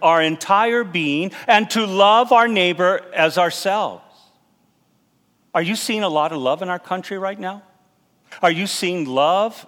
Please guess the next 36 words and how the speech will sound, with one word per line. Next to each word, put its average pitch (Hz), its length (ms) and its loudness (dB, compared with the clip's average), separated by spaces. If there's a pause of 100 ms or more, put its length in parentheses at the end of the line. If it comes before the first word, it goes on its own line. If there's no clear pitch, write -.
and 135 120 -6
protection 170 640 -4
and 123 160 -6
caring 175 460 -4
for 175 180 -8
people 185 380 -8
right 185 220 -6
now? 190 260 -6 (220)
Or 160 140 0
are 160 40 -2
you 165 180 -6
seeing 180 380 -6
something 160 460 -4
different? 175 400 -10 (1300)
Hopefully 196 300 -4
we 185 100 -8
do 190 240 -8
see 113 420 -10 (240)
elements 123 440 -4
of 110 120 -10
love 107 240 -6
and 101 140 -10
all. 95 180 -6 (240)
But 147 140 -2
what's 143 220 -8
also 180 460 -2
being 131 280 -6
modeled 120 460 -4
is 123 220 -12 (260)
we're 135 80 -8
not 214 260 -8
loving 170 280 -8
our 151 100 -6
neighbor 160 320 -10
very 85 320 -18
well. 82 260 -20